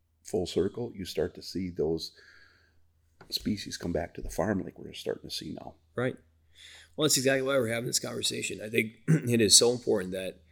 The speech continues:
Speaker 2: consumers of your product, of the food that's being produced, understand. And there's a lot of labels thrown out there. There's a lot of marketing that happens in agriculture and, and frankly with the end products that you see in the supermarket. But people need to take a step back and, like you said, have an open mind and learn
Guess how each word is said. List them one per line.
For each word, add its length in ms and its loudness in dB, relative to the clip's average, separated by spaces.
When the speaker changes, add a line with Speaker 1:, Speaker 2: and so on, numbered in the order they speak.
Speaker 2:
consumers 520 6
of 80 -6
your 100 -4
product, 480 -4
of 100 -6
the 60 -10
food 280 0
that's 120 -4
being 220 -10
produced, 440 -4
understand. 540 -2
And 80 -8
there's 120 -10
a 60 -10
lot 200 -4
of 60 0
labels 400 -2
thrown 220 -6
out 140 -12
there. 200 -4
There's 220 -4
a 40 -14
lot 180 -6
of 80 -10
marketing 400 -12
that 120 -10
happens 460 -6
in 220 -8
agriculture 640 -6
and, 220 -10
and 260 -10
frankly 340 -4
with 160 -10
the 220 -14
end 200 -2
products 440 -6
that 140 -8
you 220 -10
see 160 2
in 60 -8
the 80 -12
supermarket. 640 -6
But 140 4
people 180 2
need 160 4
to 80 -2
take 200 -4
a 40 -8
step 260 0
back 260 0
and, 140 -10
like 160 -12
you 100 -4
said, 200 0
have 100 -4
an 60 -10
open 160 -12
mind 240 -8
and 100 -14
learn 280 -12